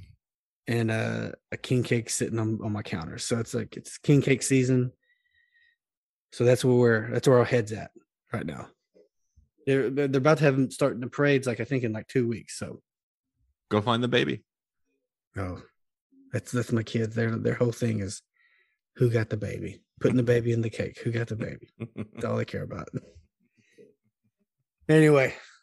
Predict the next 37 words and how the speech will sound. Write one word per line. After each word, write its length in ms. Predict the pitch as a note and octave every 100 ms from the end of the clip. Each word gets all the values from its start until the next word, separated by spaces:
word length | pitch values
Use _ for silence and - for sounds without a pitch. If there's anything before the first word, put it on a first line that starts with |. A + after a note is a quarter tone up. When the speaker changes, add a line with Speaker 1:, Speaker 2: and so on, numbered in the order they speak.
| _ -
Speaker 1:
Joe, 220 | C#3+ C#3+
do 60 | C3+
you 80 |
have 80 | C#3
anything 240 | C#3 C3+ C3+
else 180 | B2
before 220 | - B2 B2+
we 120 | A2
head 140 | A#2+
out? 200 | A#2 E2+ _ _ _ _ _ _
Speaker 2:
That's 340 | G#2 C#3 C#3+ D#3
it 160 | A#2+
for 140 | A#2+ C3
me, 220 | B2 G2+
bud. 360 | G2+ G2+ F#2+ F#2 _ _ _ -
Speaker 1:
All 160 | A#2 A#2+
right. 260 | A#2 G#2 -
Me 160 | A#2+
too. 360 | - D3 C#3+ C#3+ _ _ _ - _ _
Um, 520 | B2 A#2+ A#2 A2+ A2+ _ _ _ _ _ _ _ _
where 120 | C3+ D3+
can 80 |
people 160 | D3+ C#3
find 320 | - C#3 C#3
you? 200 | D3+ D#3 - _
They 60 | B2+
want 200 | B2+ B2
to 260 | A#2 A2+ - _ _ _ _ _ _ _ _ _ _ - - _ _ -
Speaker 2:
find 220 | G3+ G3
me 160 | G3
on 280 | D3 E3+ F#3
Twitter 440 | E3+ F#3 A3 G#3 -
at, 320 | A#2+ B2 - _ _ _ _
at 260 | B2+ D#3+ - - _
the 260 | C3 D3 -
underscore 720 | A#2 B2 - - A#2 C#3+ C#3+ C3 _ _ _ _
Joe 360 | - A2+ A#2